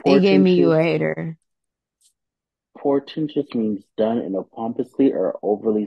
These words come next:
Speaker 2: solemn manner, so as to impress. So what that tells me is that, much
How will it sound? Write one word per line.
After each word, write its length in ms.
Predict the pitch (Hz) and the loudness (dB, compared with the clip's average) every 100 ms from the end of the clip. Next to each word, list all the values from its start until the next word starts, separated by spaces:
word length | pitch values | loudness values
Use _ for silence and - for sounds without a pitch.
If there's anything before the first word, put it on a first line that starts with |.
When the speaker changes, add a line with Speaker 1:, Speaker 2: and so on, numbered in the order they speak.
| - | -6
Speaker 2:
solemn 360 | 98 95 92 92 | -4 -2 -4 -8
manner, 400 | 98 98 95 - _ _ _ _ _ _ - | -10 -12 -16 -20 _ _ _ _ _ _ -2
so 220 | 107 104 - | 0 0 0
as 280 | 107 107 - | -2 -2 -6
to 180 | - 98 | -6 -4
impress. 540 | 90 - - - - _ _ _ _ _ _ - | -4 -8 -10 -10 -18 _ _ _ _ _ _ -4
So 120 | - | -2
what 280 | 214 226 277 | 0 -2 -2
that 180 | 170 170 | -4 -2
tells 280 | - 156 151 | -2 -2 -2
me 380 | 151 131 - _ _ _ _ _ _ - | -2 -2 -6 _ _ _ _ _ _ -10
is 220 | 123 107 | -6 -4
that, 320 | 113 104 95 - _ _ _ _ | 0 0 -2 -8 _ _ _ _
much 500 | 113 104 98 120 - | -14 -12 -6 -6 -6